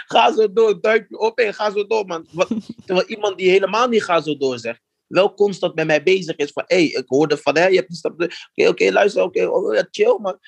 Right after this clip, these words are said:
Speaker 1: En dus ik, nu ben je wel van tweeduizend naar zes, hey, dat is wel sneller dan je had verwacht. Dat geeft nog veel meer, ik denk van, "Hey, deze man is echt met me bezig, joh. Hij volgt wat ik aan het doen ben.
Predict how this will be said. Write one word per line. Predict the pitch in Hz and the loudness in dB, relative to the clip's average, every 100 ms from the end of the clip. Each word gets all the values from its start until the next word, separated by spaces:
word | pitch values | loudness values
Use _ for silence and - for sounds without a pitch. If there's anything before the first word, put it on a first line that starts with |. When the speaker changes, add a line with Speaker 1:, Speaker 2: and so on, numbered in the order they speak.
| - | -14
Speaker 1:
En | 135 | -8
dus | 147 | -6
ik, | 147 | -2
nu | 156 190 | 0 2
ben | 156 | 4
je | 151 | 4
wel | 208 220 | 2 2
van | - 143 - _ | 0 -2 -6 _
tweeduizend | - 156 147 156 156 151 151 | -4 2 2 4 2 0 -6
naar | 160 | -4
zes, | 220 | -2
hey, | 180 139 196 | -2 0 0
dat | 127 | 0
is | 120 | -6
wel | 156 175 | -4 -4
sneller | - 151 131 | -2 -2 0
dan | 135 | -2
je | 135 | -4
had | - | -6
verwacht. | 156 185 - _ _ _ | -2 -2 -2 _ _ _
Dat | 196 185 | -6 -2
geeft | 262 240 | 0 0
nog | 233 | -4
veel | - 269 262 | -2 0 0
meer, | 226 | 0
ik | 156 | -4
denk | 170 | -6
van, | - | 0
"Hey, | 220 190 | 2 2
deze | 190 202 | 0 -2
man | 214 | -2
is | 175 | -2
echt | 151 135 | -2 0
met | 175 | 0
me | 226 | 4
bezig, | 480 - - | 4 4 2
joh. | 120 - _ _ | -8 -10 _ _
Hij | 147 156 | 0 0
volgt | - 175 139 135 | 0 0 0 -4
wat | 139 | -4
ik | 151 135 | -2 -2
aan | |
het | 190 180 | -2 -2
doen | 269 | -2
ben. | 214 - | -2 -4